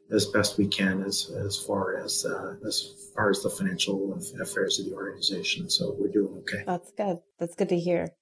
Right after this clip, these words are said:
Speaker 2: Um, so this interview is actually a part of our tenth anniversary celebration as we showcase a decade of accomplishments for Grain Farmers of Ontario.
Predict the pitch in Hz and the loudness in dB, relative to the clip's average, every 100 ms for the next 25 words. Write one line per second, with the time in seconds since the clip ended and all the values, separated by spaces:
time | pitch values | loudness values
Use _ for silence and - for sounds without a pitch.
0 | _ 175 175 175 180 240 240 320 226 180 | _ -2 2 2 6 8 10 8 6 6
1 | 165 156 156 156 151 156 - 156 151 147 | 6 6 6 6 4 2 2 2 4 2
2 | 143 139 - 160 160 156 151 139 143 - | 2 0 0 0 2 2 4 2 0 0
3 | 139 - 127 - 143 - 135 143 - 156 | -2 2 0 2 -2 -2 -4 -4 -2 2
4 | 160 156 156 156 180 180 180 - - 202 | 4 4 4 4 4 2 0 -4 2 4
5 | 170 160 156 156 151 - 190 190 - 160 | 4 4 6 6 4 4 4 6 4 2
6 | 151 - 156 147 147 147 139 143 139 143 | 2 2 4 4 4 2 2 0 0 2
7 | 127 139 | 2 2